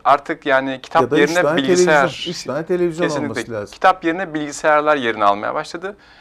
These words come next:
Speaker 1: Ve çaresiz, e, yani dört bin liradan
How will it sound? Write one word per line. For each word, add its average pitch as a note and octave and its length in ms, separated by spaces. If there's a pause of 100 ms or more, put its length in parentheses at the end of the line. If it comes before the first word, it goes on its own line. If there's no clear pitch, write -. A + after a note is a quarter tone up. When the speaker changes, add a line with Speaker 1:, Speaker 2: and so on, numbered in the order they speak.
(280)
Speaker 1:
Ve D3+ 100
çaresiz, F3 640 (100)
e, C3+ 80
yani C3 640
dört D#3 280
bin C#3+ 140
liradan C#3 420